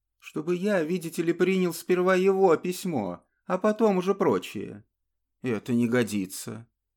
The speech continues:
Хоть он и образованного класса, а всё-таки соблюдай порядок и жди.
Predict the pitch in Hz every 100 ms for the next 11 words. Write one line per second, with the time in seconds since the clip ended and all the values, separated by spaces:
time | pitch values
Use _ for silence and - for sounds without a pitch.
0 | _ _ - 107 113 107 107 113 110 127
1 | 160 151 123 117 113 98 90 110 120 -
2 | 151 - 165 175 185 185 180 180 208 185
3 | 151 147 160 208 185 107 110 110 117